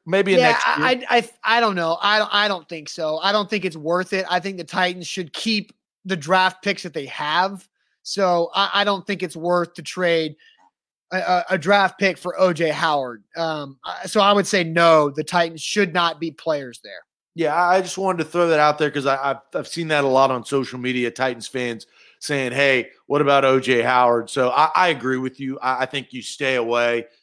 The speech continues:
Speaker 1: You let O J Howard go somewhere else, and you let T B twelve, Gronk, and the Bucs fire them cannons all year long.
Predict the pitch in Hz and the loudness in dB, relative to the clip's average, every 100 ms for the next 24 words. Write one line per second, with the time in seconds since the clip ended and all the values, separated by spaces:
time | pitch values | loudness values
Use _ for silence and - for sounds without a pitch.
0 | _ 123 139 135 131 123 123 123 123 117 | _ 0 2 2 2 0 0 2 2 0
1 | 123 117 139 120 113 113 113 113 110 110 | -2 -4 -4 -4 -2 0 0 -2 -8 -6
2 | 117 113 - _ _ - 147 127 131 - | -2 -2 -6 _ _ -10 -6 -4 -6 -2
3 | 131 127 123 123 - 117 131 131 131 127 | 2 4 6 2 -2 0 4 4 2 -2
4 | - _ _ _ - 123 101 139 135 - | -14 _ _ _ -14 -14 -4 2 2 2
5 | - - 147 135 123 117 104 143 131 123 | -4 2 4 4 2 -2 -6 -4 -2 -2
6 | 110 117 113 110 104 110 107 | 0 0 2 -2 -4 -6 -8